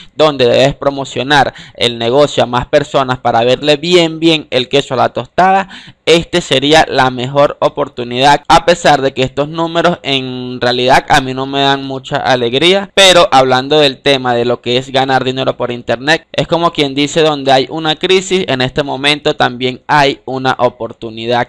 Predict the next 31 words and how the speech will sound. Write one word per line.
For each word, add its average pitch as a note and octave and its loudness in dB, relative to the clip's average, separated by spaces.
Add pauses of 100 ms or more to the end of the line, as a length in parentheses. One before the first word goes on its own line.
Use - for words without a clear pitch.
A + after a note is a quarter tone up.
de C3 -2
negocio. E3 0 (280)
Y G3+ 2
como D#3 0
bien C3+ -2
te D#3 4
dije, F3 2
no D3+ 0
estés D3+ 0
con D3+ -4
esa D#3 -4
negatividad C#3 0
de C3 -2
que B2+ -4
tú C3 -10
no C3+ -4
vas C#3 4
a C3+ 0
poder B2 0
obtener A#2+ -4
resultados, C#3+ 2
que C3+ -4
los B2 -2
que - -12
obtienen B2+ -4
resultados A#2+ 0
son B2 -8
los B2+ -6
youtubers D#3 0
y B2 -2
tal, E3 4